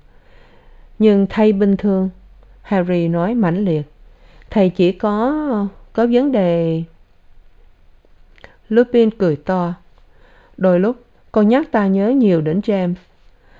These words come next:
Ba con gọi đó là vấn đề nhỏ như con thỏ. Nhiều người đã rất ấn tượng khi ta có nuôi một con thỏ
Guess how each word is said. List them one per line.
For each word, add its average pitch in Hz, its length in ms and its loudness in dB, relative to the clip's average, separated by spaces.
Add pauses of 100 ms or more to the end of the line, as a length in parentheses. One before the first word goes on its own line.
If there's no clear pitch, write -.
(180)
Ba 226 180 4
con 202 320 0
gọi 160 280 0
đó 175 200 -2
là 262 220 -2
vấn 190 260 -4
đề 170 200 -2
nhỏ 156 380 -4
như 226 140 -2
con 185 220 -6
thỏ. 147 380 -8 (520)
Nhiều 202 220 4
người 175 260 2
đã 160 180 0
rất 262 260 -2
ấn 247 200 0
tượng 156 360 -2 (100)
khi 202 220 0
ta 180 240 -6
có 202 160 -8
nuôi 180 280 -2
một 165 200 -4
con 202 180 -4
thỏ 160 280 -8